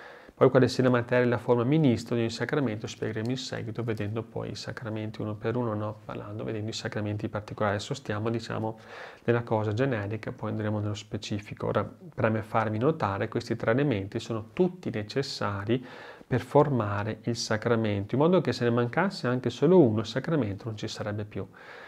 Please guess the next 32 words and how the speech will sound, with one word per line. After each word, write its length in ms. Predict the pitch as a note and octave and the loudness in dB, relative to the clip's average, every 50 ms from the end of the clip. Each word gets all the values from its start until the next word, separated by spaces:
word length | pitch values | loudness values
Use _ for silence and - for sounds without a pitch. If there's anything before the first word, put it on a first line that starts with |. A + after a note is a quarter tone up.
| - - - - - - | -18 -18 -18 -20 -20 -14
Se, 320 | - - - B2 C3+ C#3 | -6 0 4 6 6 6
se 140 | C#3+ - C3 | 6 6 6
mancasse 460 | C3+ C3+ B2+ B2 C#3 D3+ E3 E3 D3 | 6 6 8 8 8 8 8 8 8
per 80 | C3 A#2+ | 8 10
esempio 240 | A#2 C3+ C3 C3 | 8 8 8 8
la 80 | A#2 A#2 | 6 6
materia, 680 | A#2+ C3 B2+ - A#2 G#2+ G#2 G#2 G2+ G#2+ A2 A#2+ - - - | 6 4 4 4 4 4 4 4 4 6 6 4 4 2 -4
manca 300 | - G#2 G#2 G#2 - A2 | -4 -4 -4 -2 0 2
l'acqua, 340 | G#2+ G2 G2+ G#2 - - G#2+ | 4 4 4 4 2 0 2
il 60 | A2 | 2
battesimo, 460 | B2+ C3 - - A2 G#2 G#2 A2+ A2+ | 2 2 4 4 4 4 4 4 2
non 100 | A#2 A2 | 2 4
gioverebbe 500 | G#2+ A2+ G#2 G#2+ G#2 A#2+ C#3 D3+ C#3+ A#2 | 4 4 6 8 8 8 8 8 6 4
né 100 | A2 A2 | 4 4
la 120 | G#2+ A2 | 2 0
forma 420 | G#2 - - A#2+ A2 A2 A#2 A2 A2 | -2 2 4 4 6 6 4 2 0
né 80 | G#2+ | 2
il 80 | G#2+ G#2+ | 0 0
ministro, 580 | G#2+ G#2+ G#2+ G#2+ G#2+ G#2 G#2 G#2+ - - G#2+ G2+ | 0 0 2 2 2 0 0 -4 -6 -8 -6 -6
né 140 | G#2 G#2+ | -4 -4
l'uso 200 | G#2+ A2+ A2+ A2+ | -6 -4 -4 -6
della 160 | A2 G#2+ G#2 G#2 | -6 -6 -8 -8
Coca-Cola 600 | - - G#2 - G#2+ G2+ - G#2 G2+ G2+ G2+ G2+ | -8 -8 -8 -8 -8 -4 -2 -2 -2 -2 -2 -4
per 140 | - G#2 | -6 -6
battezzarti, 680 | G#2 G2+ G2 G2+ - G#2+ G#2 A2 G2 F#2 F#2 F#2+ - - | -6 -6 -6 -6 -6 -6 -4 -4 -4 -6 -6 -8 -10 -10
no? 160 | F#2 F#2 F#2+ - - - - - - - - - | -10 -10 -12 -14 -18 -20 -18 -16 -14 -14 -14 -14
Se 180 | - - - B2 | -12 -2 2 4
mancasse 580 | B2 B2+ C3 B2+ B2+ - D3+ E3+ F3 F3 - A#2+ | 6 6 6 6 6 6 6 6 6 2 2 2
la 100 | A#2 A#2+ | 2 2
forma 480 | A#2+ - - C3 B2 A#2+ A#2 A#2 B2 C#3 | 2 6 10 12 12 12 10 10 6 8
non 160 | D3 C#3 B2+ | 8 6 6
gioverebbe 600 | A#2+ B2+ C3+ E3 D#3+ B2 G#2 G2+ G#2 G#2+ A#2+ B2 | 6 8 8 8 8 6 4 2 2 2 2 2